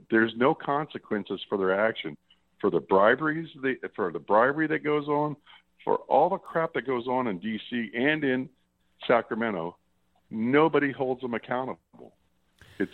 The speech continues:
it's, it's unbelievable. I wanna see people, I want a contract with, with America where they say, "We promise to prosecute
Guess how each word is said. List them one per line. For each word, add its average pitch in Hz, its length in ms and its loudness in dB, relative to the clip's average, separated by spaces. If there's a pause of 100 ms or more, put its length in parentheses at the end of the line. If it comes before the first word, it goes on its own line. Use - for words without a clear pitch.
it's, 101 200 2 (240)
it's 107 200 0
unbelievable. 123 800 2
I 107 120 4
wanna 175 240 -2 (100)
see 123 140 -10
people, 113 420 -6 (300)
I 135 100 4
want 202 200 2
a 123 40 -2
contract 123 580 -2
with, 101 140 -2 (420)
with 107 200 -2
America 107 560 0 (260)
where 110 120 6
they 110 200 0
say, 107 180 -2 (200)
"We 120 180 -2
promise 127 580 0
to 123 80 -4
prosecute 113 880 0